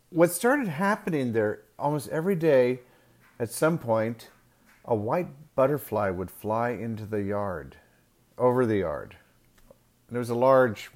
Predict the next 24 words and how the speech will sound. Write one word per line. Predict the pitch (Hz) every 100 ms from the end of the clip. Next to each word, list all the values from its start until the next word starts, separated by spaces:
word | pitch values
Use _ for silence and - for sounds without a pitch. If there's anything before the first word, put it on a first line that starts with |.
| - _
yard | 98 98 85 80
garden. | 95 95 85 87
It | 82 90
went | - 98
down | 101 101
the | 87
hill, | 80 85 78 78 78
and, | 87 _ _ _ _ _ _ _ _ -
you |
know, | - -
a | 92
lot | 101 87
of, | - - - _ - 90
but | 95 -
every | 120 143 156
day | 143 143 107
I'd | 92 -
see | 120
a | 110
white | 90 98 104 -
butterfly, | 95 98 - 82 64 71 -
and | 95 98
I, | 104 98 _ -
uh, | 95 95 92